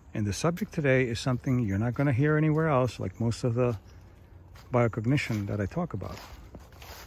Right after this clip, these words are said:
We're gonna go in here to the interminable path, our private place in the contemplative forest. And there's your bench. And now we're gonna go here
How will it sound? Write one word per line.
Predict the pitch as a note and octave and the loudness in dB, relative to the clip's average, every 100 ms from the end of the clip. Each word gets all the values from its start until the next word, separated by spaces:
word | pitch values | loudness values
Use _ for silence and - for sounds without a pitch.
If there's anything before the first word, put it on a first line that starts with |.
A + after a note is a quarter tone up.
| - - - - - | -20 -20 -20 -18 -12
We're | |
gonna | G2 A2 A2 | -4 -2 0
go | A#2 B2 | 2 2
in | C#3 | 2
here | A#2+ C3+ D3+ C3 - - - - - - - - | 2 2 2 -2 -8 -20 -20 -20 -20 -20 -20 -6
to | A2+ | -4
the | F#2+ | -2
interminable | F#2 F2+ - D#3+ E3+ D#3+ D3 B2+ - | 0 -2 -4 0 2 2 0 -2 -6
path, | - A#2+ F2+ - - - - - - - - - - - - - - - - - | -6 -6 -6 -12 -18 -18 -20 -20 -20 -20 -20 -20 -20 -20 -20 -20 -20 -20 -20 -10
our | F#2+ | -8
private | - A#2+ B2+ C#3 | -4 -2 -2 -2
place | - B2+ A#2+ - | -2 0 0 -2
in | G#2 | -4
the | G2+ | -2
contemplative | G2 - G#2 G#2 G2 | -4 -4 -4 -4 -8
forest. | - - - - - - - - - - - - - - - | -10 -12 -14 -14 -18 -20 -20 -20 -20 -20 -20 -20 -20 -16 -10
And | G#2 G#2 | -6 -2
there's | G2+ F#2+ | -2 -2
your | G2 | -6
bench. | F#2 C3 E3+ - - - - - - - - - - - - - - - - - - - - - | -4 -4 -4 -8 -12 -16 -20 -18 -18 -18 -20 -20 -20 -20 -20 -20 -20 -20 -20 -20 -20 -20 -20 -10
And | B2+ | -4
now | D#3 | -2
we're | G3 | 0
gonna | F3+ D#3+ | 0 0
go | D#3 C#3+ | 2 0
here | - A2 G2+ A2+ | 0 0 0 -4